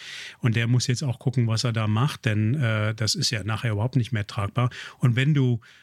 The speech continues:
wenn du nicht irgendwo angestellt bist, festangestellt bist, äh, sondern Gigworker bist, wie man das hier nennt, ne, äh, dann, dann bist du sowieso aufgeschmissen, weil du, weil du keinerlei, äh, äh, du kriegst keine Hypotheken, du kriegst keine Mortgages, kein, kein Darlehen,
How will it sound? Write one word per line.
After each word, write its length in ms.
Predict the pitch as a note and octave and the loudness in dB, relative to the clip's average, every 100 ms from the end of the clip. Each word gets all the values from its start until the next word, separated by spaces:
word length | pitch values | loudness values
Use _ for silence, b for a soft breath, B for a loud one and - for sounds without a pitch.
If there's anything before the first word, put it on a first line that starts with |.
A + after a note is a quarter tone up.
| B - | B 0
wenn 120 | C3+ | 2
du 80 | B2+ | 2
nicht 120 | C3+ | 2
irgendwo 280 | E3+ F#3 C3 | 2 2 2
angestellt 560 | E3+ A3 - A#2 G#2 | 2 2 2 0 -2
bist, 180 | B2 - | -2 0
festangestellt 760 | F3+ - C#3 A#2+ A2 B2+ A2 G#2+ | 0 0 0 0 0 0 0 0
bist, 400 | D#3 - - - | 0 0 -4 -2
äh, 60 | |
sondern 500 | B2+ B2+ B2+ B2+ D3+ | 2 4 2 0 -2
Gigworker 600 | A2+ F3 B2+ A#2+ A2+ B2 | 0 0 2 0 2 0
bist, 300 | G#2+ B2 - | 0 0 0
wie 60 | C#3 | 0
man 200 | B2+ B2+ | 2 2
das 180 | C#3 - | 2 0
hier 140 | D3+ | 0
nennt, 240 | C3 D#3 D3+ | 2 2 2
ne, 500 | C3+ E3+ E3+ C3 C3+ | 2 2 2 0 2
äh, 40 | |
dann, 420 | B2 B2 C#3 C3 A2 | 2 2 2 0 0
dann 420 | D#3 B2 C#3 C#3 | 0 2 2 2
bist 180 | C#3+ - | 0 0
du 40 | |
sowieso 280 | B2+ B2+ D3 | 0 2 0
aufgeschmissen, 640 | C3+ - B2+ C3 B2 B2+ | -2 -2 0 0 0 0
weil 200 | A#2 B2 | 0 0
du, 200 | A2+ A2+ A2 B B B - | 0 -2 -2 B B B 0
weil 200 | A#2 A#2+ | 2 2
du 120 | A2+ | -2
keinerlei, 720 | - A2+ A2+ A2 G2+ G2+ A2+ F3+ | 0 0 2 0 0 -2 -2 -2
äh, 540 | A2 G#2 G#2+ E3 A2 | 0 0 -2 -2 -2
äh, 40 | |
du 100 | A2 | -2
kriegst 200 | B2 B2 | -2 -2
keine 180 | - G#2+ | -2 -2
Hypotheken, 500 | G#2+ - F#3 C#3+ A2+ | -2 0 0 0 -2
du 80 | A#2+ | -4
kriegst 200 | - A#2+ | -4 -2
keine 160 | B2 A2+ | 0 2
Mortgages, 680 | C3+ D3 A2 - C#3 - | 2 2 -2 -6 -6 -6
kein, 380 | - A#2 G#2+ A2+ | -4 -2 0 0
kein 160 | - A#2 | 0 0
Darlehen, 540 | B2 D3 A2+ F#2+ C3 | 2 2 0 -4 -12